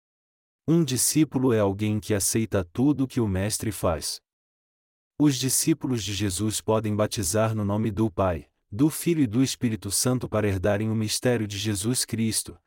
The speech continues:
que é o Evangelho da água e do Espírito. Já que o antítipo da salvação de nós pecadores é o batismo de Jesus, um Pedro três horas e vinte e um minutos, já que ele tomou todos os pecados dos pecadores em seu corpo,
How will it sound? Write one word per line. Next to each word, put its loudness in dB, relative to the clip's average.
que 2
é 6
o 4
Evangelho 0
da 2
água 2
e 0
do 2
Espírito. -4
Já 2
que 0
o 4
antítipo -2
da 0
salvação 0
de -6
nós -2
pecadores -2
é 2
o 0
batismo -2
de -8
Jesus, -4
um 2
Pedro 0
três 0
horas 0
e -4
vinte -4
e -2
um 0
minutos, -2
já 0
que 0
ele 2
tomou 0
todos -2
os -4
pecados 0
dos 0
pecadores -2
em -2
seu -2
corpo, -2